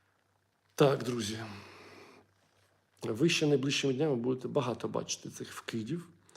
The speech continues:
е, які будуть мати дуже просте пояснення.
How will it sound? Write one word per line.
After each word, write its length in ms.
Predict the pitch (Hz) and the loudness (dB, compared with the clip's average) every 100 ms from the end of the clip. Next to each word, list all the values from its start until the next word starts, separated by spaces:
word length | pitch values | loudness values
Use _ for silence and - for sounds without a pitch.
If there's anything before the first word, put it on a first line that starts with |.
| - - - _ _ | -20 -20 -20 _ _
е, 180 | 202 117 | -6 -6
які 260 | 120 - | -6 -6
будуть 300 | 139 127 120 | -4 -4 -4
мати 180 | 131 143 | -4 -4
дуже 180 | 127 131 | -4 -4
просте 280 | 123 110 - | -4 -4 -6
пояснення. 680 | 131 120 110 - 147 156 175 | -4 -4 -4 -6 -6 -4 -6